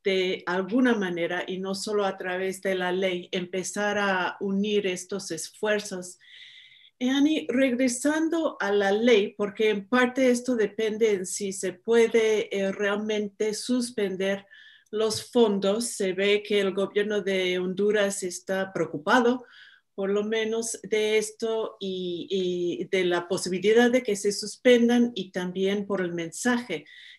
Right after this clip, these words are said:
que, que da esta ley al público hondureño, al público internacional. ¿Qué posibilidades tiene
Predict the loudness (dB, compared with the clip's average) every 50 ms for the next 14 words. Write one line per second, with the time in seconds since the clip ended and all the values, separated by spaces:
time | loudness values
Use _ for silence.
0 | _ _ -6 -4 -2 -2 0 0 0 0 0 -2 -2 -6 -10 -12 -8 -6 -4 -4
1 | -2 -2 -2 -4 -4 -2 -2 0 2 2 2 0 -2 -4 -6 -4 -4 -2 -2 -4
2 | -6 -8 -6 -4 -2 0 0 -2 -2 -2 -2 -2 -2 -4 -6 -6 -4 -4 -2 -4
3 | -4 -2 0 0 2 2 2 0 0 0 -2 -2 -2 -2 -2 -2 -4 -2 -2 -2
4 | -2 -2 -4 -6 -6 -8 -14 _ _ -10 -10 -10 -8 -8 -6 -6 -4 -4 -6 -6
5 | -6 -6 -6 -4 -6 -8 -10 -14 _ _ -10 -10 -10 -8 -6 -6 -6 -6 -6 -6
6 | -6 -6 -8 -8 -6 -4 -4 -2 0 0 0 0 -2 -4 -10 -18 -20 -20 -20 -20
7 | -20 -20 _ _ -2 0 0 0 2 2 2 4 4 4 2 4 6 6 6 8
8 | 6 8 8 10 10 8 8 6 2 -4 -8 -10 _ -12 -6 -2 0 2 4 4
9 | 4 4 4 2 0 -2 -6